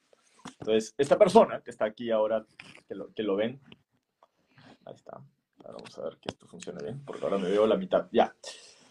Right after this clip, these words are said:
Entonces, esta persona hace unos años, eh, pues, iba a los eventos, fue en muletas a los eventos, no sé si te acuerdas de eso, ¿no? Que te rompiste el tobillo, ibas en muletas, se ha ido con fiebre, ha ido en las peores, eh, había un, un evento que yo estaba yendo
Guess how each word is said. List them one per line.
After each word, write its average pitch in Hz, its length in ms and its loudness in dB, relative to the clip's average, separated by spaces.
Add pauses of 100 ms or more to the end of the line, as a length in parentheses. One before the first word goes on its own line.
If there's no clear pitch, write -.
Entonces, - 420 4
esta 190 160 10
persona 190 360 6
hace 185 160 -2
unos 180 240 0
años, 175 480 -2
eh, 120 340 0
pues, - 260 -8
iba 143 180 8
a 143 40 10
los 147 160 6
eventos, 131 460 4
fue 151 160 8
en 151 160 -6
muletas 131 680 6
a 120 60 -4
los 117 240 -4
eventos, 117 680 -2
no 127 100 -18
sé 131 60 -20
si 131 60 -16
te 117 60 -4
acuerdas 110 280 -2
de 110 60 -6
eso, 107 200 -12
¿no? 104 140 -14
Que 120 80 -16
te 113 80 -8
rompiste 107 360 -10
el 113 60 -12
tobillo, 110 320 0
ibas 113 260 -2
en 117 180 -14
muletas, 107 580 -2
se 123 60 0
ha 123 60 8
ido 143 240 2
con 107 300 0
fiebre, 120 640 4
ha 139 100 8
ido 165 380 0
en 127 180 -4
las 110 140 -2
peores, 117 680 -6
eh, 113 300 -8
había 120 200 0
un, 143 240 -6
un 135 180 -12
evento 139 380 0
que 120 100 -12
yo 117 60 -10
estaba 123 260 2
yendo 123 460 -2